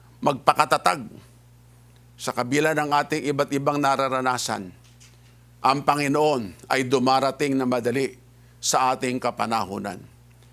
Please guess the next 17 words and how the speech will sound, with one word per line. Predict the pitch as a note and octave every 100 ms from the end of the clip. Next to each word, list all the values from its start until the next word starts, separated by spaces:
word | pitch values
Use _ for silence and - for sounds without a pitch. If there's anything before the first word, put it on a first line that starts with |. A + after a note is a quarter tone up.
| - -
Mapalad | A#2+ - F3+ G3 G3
yung | F#3+ G#3
alipin. | G#3 G#3+ A#3 A#3 C3+ F#2+ - - - - _ - _ - _ - G#2
Kung | G#2+
dumating | C3 C3 C#3+ G3 G3
ang | F#3+
kanyang | F3 F#3 G3 G3
Panginoon, | F#3+ G3+ G3+ G#3+ D3 A2 - -
ay | C3
marat | D3 D#3+ D#3+ E3
ng | E3+ D#3 D3
gayon | D#3+ D3+ B3+ C#4 C3 F2 - _ - - - - -
ang | D3+
kanyang | - D#3 D#3 D3+
ginagawa. | D3 C3+ C3 A#2 A2+ G#2+ - - - - - - - - - -
Yung | A2+ C3+ F3+
ipinagkatiwala, | D3+ F3 E3+ E3+ F3 E3+ E3+ E3+ G3 A3 G#3+ D3+